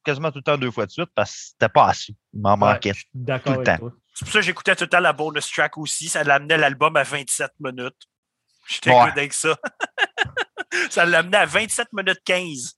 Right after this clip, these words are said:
Speaker 3: <laughs>
Speaker 1: Puis quand ça commence, ça drill du début à la fin, man. C'est
Speaker 3: Oui.
Speaker 1: non-stop, là. Pour vrai, là, c'est
Speaker 3: Puis ils réussissent à faire des genres de breakdown et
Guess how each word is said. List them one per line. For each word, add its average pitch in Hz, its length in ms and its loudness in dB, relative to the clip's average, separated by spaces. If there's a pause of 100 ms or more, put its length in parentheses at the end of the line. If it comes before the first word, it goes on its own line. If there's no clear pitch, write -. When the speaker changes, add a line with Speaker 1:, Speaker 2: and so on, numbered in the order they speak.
Speaker 3:
<laughs> - 800 -12
Speaker 1:
Puis - 100 -2
quand - 160 4
ça 202 120 2
commence, 180 460 6
ça 135 120 6
drill 143 380 0 (200)
du - 140 -14
début 120 220 -2
à 110 100 4
la - 60 -8
fin, 110 240 -10 (120)
man. 92 140 -12 (100)
C'est - 180 -14
Speaker 3:
Oui. 160 60 -6
Speaker 1:
non-stop, 117 720 2 (100)
là. 98 120 -4 (220)
Pour 90 120 -8
vrai, 101 280 2
là, 95 220 -4
c'est - 180 -18 (880)
Speaker 3:
Puis - 160 -10
ils 160 140 -6
réussissent 185 480 -4
à - 40 -6
faire 269 220 -6
des 156 160 -10
genres 233 240 -6
de 139 160 -10 (140)
breakdown 160 840 -8
et 123 80 -18